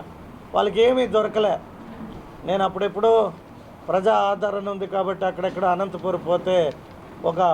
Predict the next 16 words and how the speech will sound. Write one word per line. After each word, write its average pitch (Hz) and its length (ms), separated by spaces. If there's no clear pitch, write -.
పెళ్లి 214 300
మండపంలో 190 560
బాలయ్య 208 360
బాబు 185 260
అభిమ-, 190 420
అభిమానులంతా 185 800
ఏదో 202 120
లక్ష 190 180
పాప, 208 160
లక్ష 170 140
పాప 190 140
అనే 180 120
పాటకి 180 400
డ్యాన్స్ 180 300
వేయమని 180 400
పట్టుబడితే, 175 640